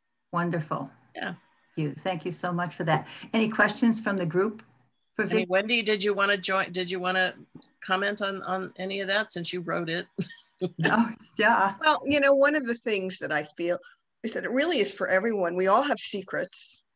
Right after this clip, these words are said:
Speaker 3: all of us, that we don't
Speaker 1: Mm-hmm.
Speaker 3: share with anyone.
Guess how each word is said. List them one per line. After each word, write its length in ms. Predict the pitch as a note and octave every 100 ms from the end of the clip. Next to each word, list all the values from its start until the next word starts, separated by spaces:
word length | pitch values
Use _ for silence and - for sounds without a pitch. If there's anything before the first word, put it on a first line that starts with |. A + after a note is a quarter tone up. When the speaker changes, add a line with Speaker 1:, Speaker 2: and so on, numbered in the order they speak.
| _ _ -
Speaker 3:
all 160 | F3+ G3
of 100 | D3
us, 300 | E3 - - -
that 100 | E3+
we 100 | F3+
don't 200 | F3 D#3
Speaker 1:
Mm-hmm. 0 |
Speaker 3:
share 240 | G#3 G#3+ D#3+
with 160 | D#3+
anyone. 520 | E3 F3 E3+ D3+ D3+